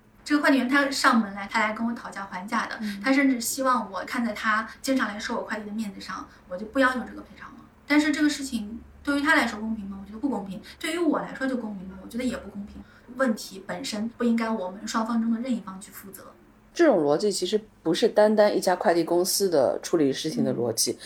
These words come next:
Speaker 2: 很多的机构、我们的对接方、我们所接触的人，他们所处理的方式，可能都是这样的一种逻辑。这样的逻辑，你知道它是无效的，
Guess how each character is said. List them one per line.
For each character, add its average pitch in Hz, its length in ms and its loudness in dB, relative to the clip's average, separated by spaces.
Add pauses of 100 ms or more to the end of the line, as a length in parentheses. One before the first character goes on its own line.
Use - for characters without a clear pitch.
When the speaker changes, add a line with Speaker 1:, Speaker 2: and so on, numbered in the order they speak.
(160)
Speaker 2:
很 147 280 2
多 180 160 6
的 190 80 6
机 240 200 2
构、 254 320 4 (140)
我 160 160 6
们 139 160 4
的 165 100 8
对 180 200 8
接 185 180 4
方、 202 340 6 (280)
我 156 120 6
们 131 220 4
所 139 160 2
接 202 160 8
触 233 180 2
的 175 120 6
人， 135 400 2
他 208 160 4
们 220 120 4
所 135 160 2
处 - 200 2
理 165 60 4
的 - 100 -4
方 190 200 2
式， 196 160 0
可 165 120 -2
能 139 100 2
都 196 80 4
是 269 100 0
这 226 140 4
样 202 100 6
的 175 80 4
一 151 40 2
种 - 180 -2
逻 - 180 -4
辑。 - 240 -2 (320)
这 392 120 6
样 359 80 10
的 254 80 8
逻 170 240 8
辑， 226 360 4 (100)
你 180 180 6
知 277 160 2
道 339 100 10
它 285 140 2
是 277 100 2
无 147 240 4
效 269 340 8
的， - 200 -2